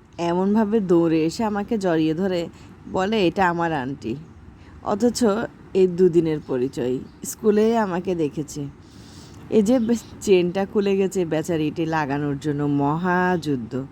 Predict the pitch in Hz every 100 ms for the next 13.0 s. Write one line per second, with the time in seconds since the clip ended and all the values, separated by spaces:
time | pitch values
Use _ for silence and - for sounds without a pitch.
0 | - - - - - 202 190 180 160 190
1 | - - - - - - - 165 165 180
2 | 175 175 185 185 185 - 196 190 196 196
3 | 185 196 170 175 175 160 143 127 107 104
4 | 101 139 - 104 - - - 311 302 226
5 | 214 107 110 - - 135 117 98 139 -
6 | - - - - - - - 226 220 214
7 | 214 233 190 180 190 190 170 190 180 185
8 | 185 185 139 131 143 - 131 - - -
9 | - - - - - - - - - -
10 | - - - - - - - - 226 233
11 | 240 285 285 302 262 269 262 247 240 196
12 | 202 220 208 202 214 214 - 208 190 208